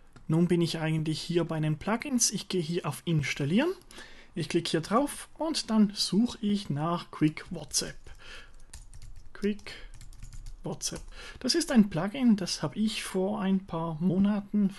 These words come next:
bald einem Jahr, programmiert. Es hat über neunhundert aktive Installationen. Ich denke, das ist sehr gut.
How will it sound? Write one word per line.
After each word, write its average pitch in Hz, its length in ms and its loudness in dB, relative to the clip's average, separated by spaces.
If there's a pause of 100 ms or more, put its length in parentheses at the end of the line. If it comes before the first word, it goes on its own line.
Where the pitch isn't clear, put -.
(220)
bald 165 260 2
einem 139 220 0
Jahr, 143 320 -4 (500)
programmiert. 196 500 2
Es 208 140 0
hat 190 140 -2
über 220 340 0 (140)
neunhundert 175 680 2
aktive 170 460 -4
Installationen. 220 880 2
Ich 202 140 0
denke, 180 280 -2
das 156 140 -4
ist 156 160 -6
sehr 147 160 -4
gut. 233 240 0